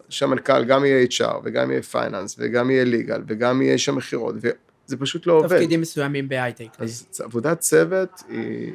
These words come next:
Speaker 1: היא קריטית. זה נכון לגבי הייטק, וגם בהנהלה רגילה, אגב, יש משאבי אנוש, ויש שיווק, ויש, זה גם לא בהייטק. ה-, ה-, אז יש מאוד משמעות גדולה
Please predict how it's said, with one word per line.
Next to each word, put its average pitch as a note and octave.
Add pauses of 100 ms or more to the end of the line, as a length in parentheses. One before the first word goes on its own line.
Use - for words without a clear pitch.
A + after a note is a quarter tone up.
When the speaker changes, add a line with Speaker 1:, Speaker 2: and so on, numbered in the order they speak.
Speaker 1:
היא A#2+
קריטית. B2
זה C3
נכון F#3+
לגבי D#3+
הייטק, F#3
וגם G3+
בהנהלה G3
רגילה, F#3
אגב, D#3+
יש C#3+
משאבי B2
אנוש, F#3
ויש B2+
שיווק, D3+
ויש, B2+ (580)
זה C3
גם C#3+
לא E3+
בהייטק. E3
ה-, B2
ה-, A#2
אז A#2
יש F3
מאוד D3
משמעות C3+
גדולה B2